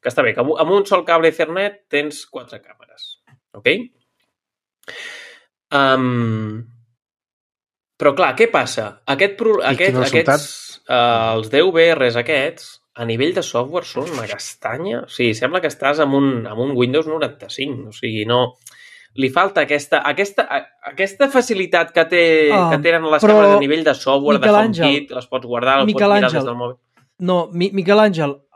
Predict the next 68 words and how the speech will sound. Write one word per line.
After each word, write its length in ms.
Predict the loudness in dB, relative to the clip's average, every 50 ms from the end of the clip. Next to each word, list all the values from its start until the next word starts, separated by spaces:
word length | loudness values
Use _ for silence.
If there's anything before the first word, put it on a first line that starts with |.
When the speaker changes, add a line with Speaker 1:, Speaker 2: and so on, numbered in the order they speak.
| _ _ _ _ _ _ _ _ _ _
Speaker 3:
o 120 | 2 2 2
te-, 140 | 2 0 -2
jo, 280 | 0 2 4 4 4 2 2
jo 200 | 2 2 2 2
fa 320 | 0 0 2 4 4 4
més 300 | 4 2 2 0 0 0
de 120 | 0 0 0
vint 360 | 0 0 0 0 0 0 -2 -4 -6 -8 _ -8
i, 120 | -6 -4 -4 -4 -4 -4 -4 0
jo 80 | 0 0
fa, 140 | 0 0 -2 0
jo 120 | -2 -2
fa 100 | 0 0
més 140 | -2 -2 -2 -2
de 60 | -2
vint 160 | -2 -4 -4 -2 -2
anys 200 | -2 -2 -4 -6
que 120 | -6 -6
tinc, 320 | -4 -4 -4 -6 -6 -4 -2
eh, 140 | -2 -2 -2
Speaker 1:
Sí. 120 | 0 0 0
Speaker 3:
sistema 240 | 0 0 -2 -2 -2
d'alarma 320 | -2 0 -2 -2 -4 -6 -6
a 40 | -4
casa 460 | -2 -2 -2 0 0 0 0 -2 -6 _ _ _ _ _ _ _ _ _ -8
i 640 | -4 -2 -2 0 -2 -2 -2 -2 -4 -4 -4 -6 -4 -2 0
ara 140 | 0 0 -2
fa 120 | -2 -6
cinc 280 | -6 -6 -6 -4 -2 0
anys 160 | 0 0 0 -2
em 80 | -2
vaig 180 | -2 -2 -4 -4
actualitzar, 480 | -6 -6 -4 -2 -2 -2 -2 -2 0 0
doncs, 160 | -2 -2 -6
perquè 160 | -8 -10 -10
em 20 | -8
vaig 140 | -10 -12 -10
canviar 220 | -10 -8 -6 -6
de 60 | -4 0
casa 260 | 0 0 2 2 0
i 80 | 0 0
em 80 | -4 -6
va 80 | -8 -10
aturar. 180 | -10 -14 -18 -12 -6
I 40 | -2
m'ho 120 | 2 2
han 60 | 2 2
mutat, 320 | 2 2 2 2 2 0 -2
i 120 | -4 -4
m'ho 80 | -2 -2
ha 40 | -2
mutat 240 | -4 -4 -4 -6 -6
una 100 | -6 -6
empresa 320 | -6 -6 -6 -6 -6 -8
professional. 480 | -12 -14 -18 -18 -18 -18 -18 -20 -8 -2
Speaker 1:
Res 200 | 0 2 2 4
de 120 | 2 2
Securitas 400 | 2 0 0 0 2 2 2 4
Speaker 3:
Vale, 80 | 4 4
m'ho 60 | 2 2
ha 20 |
mutat 140 | 0 -4 -4
Speaker 1:
Direct. 80 | -4 -4
Speaker 3:
una 60 | -6
empresa 280 | -4 -4 -6 -6 -6 -10
su-, 140 | -12 -14
eh, 240 | -12 -10 -8 -8 -8 -8
professional. 600 | -10 -12 -12 -10 -6 0 2 4 4 4 2